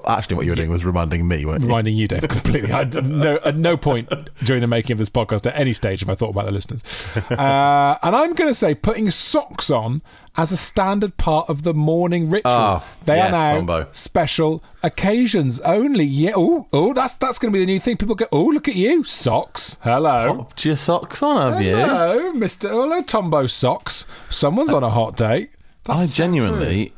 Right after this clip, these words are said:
Speaker 2: true.
Speaker 1: wore jeans for the first time since f-, since March on Saturday.
Speaker 2: Oh God, how was it?
Speaker 1: It's t-,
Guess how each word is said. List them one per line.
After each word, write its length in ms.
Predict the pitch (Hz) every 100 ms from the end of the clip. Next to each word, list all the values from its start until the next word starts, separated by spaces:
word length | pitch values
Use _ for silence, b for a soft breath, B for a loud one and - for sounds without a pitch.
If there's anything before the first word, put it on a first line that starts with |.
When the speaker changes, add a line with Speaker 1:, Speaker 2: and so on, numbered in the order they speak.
| - -
Speaker 2:
true. 80 |
Speaker 1:
wore 240 | 110 113 107
jeans 520 | 95 123 117 82 -
for 80 | 82
the 80 | 85
first 320 | 104 92 -
time 220 | 95 87
since 340 | - 87 - -
f-, 420 | - - - -
since 280 | - 82 101
March 600 | 98 98 76 - - -
on 180 | 80 80
Saturday. 540 | 82 - - - - - - - 123
Speaker 2:
Oh 100 | 107
God, 180 | 104 98
how 120 | 107
was 180 | 101 101
it? 180 | 104 - - - - - - -
Speaker 1:
It's 360 | 135 - - - -
t-, 60 | -